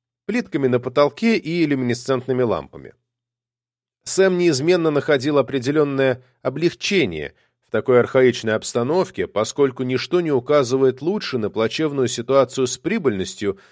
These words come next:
как навехонькие административные здания. И в то же время, как одна разрушительная бизнес-модель неизменно будет сменять другую,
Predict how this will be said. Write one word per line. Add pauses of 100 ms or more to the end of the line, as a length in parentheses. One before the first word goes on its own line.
(420)
как
навехонькие
административные
здания. (1300)
И
в
то
же
время,
как
одна
разрушительная
бизнес-модель
неизменно
будет
сменять
другую,